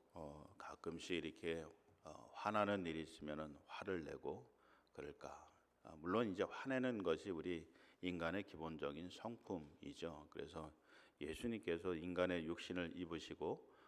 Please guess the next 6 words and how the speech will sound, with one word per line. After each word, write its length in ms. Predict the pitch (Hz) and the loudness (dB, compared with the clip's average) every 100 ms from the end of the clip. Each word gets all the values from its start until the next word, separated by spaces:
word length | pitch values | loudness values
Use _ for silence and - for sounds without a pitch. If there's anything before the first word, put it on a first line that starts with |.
| - - | -20 -12
화를 340 | - 107 113 | -2 4 4
내신 380 | 82 78 - 82 | 4 0 -2 -2
적이 240 | 76 80 87 | 0 0 -2
있습니다. 460 | - 67 67 - - | -6 -10 -10 -12 -18
저주하기도 720 | - 78 76 85 95 76 71 82 | -2 -2 2 2 2 -2 -2 -2
하시고요. 680 | 92 85 78 - 78 98 | -4 -4 -4 -4 -2 -4